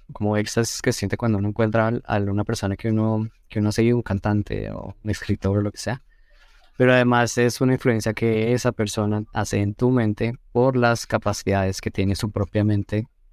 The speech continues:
eh, de expansión, de amor, que te contagia. Entonces es como, como un golpe de,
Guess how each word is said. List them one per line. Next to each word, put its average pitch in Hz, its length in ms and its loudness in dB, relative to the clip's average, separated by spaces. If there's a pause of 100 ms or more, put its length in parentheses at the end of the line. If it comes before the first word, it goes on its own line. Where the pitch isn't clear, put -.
(440)
eh, 95 360 0 (800)
de 95 200 0
expansión, 98 800 -2
de 104 100 -2
amor, 98 260 0 (280)
que 104 220 2
te - 180 -8
contagia. - 500 -4 (160)
Entonces 98 400 -2
es 98 120 -4
como, 104 360 -2 (920)
como 98 200 -6
un 98 100 0
golpe 107 480 2
de, 104 640 0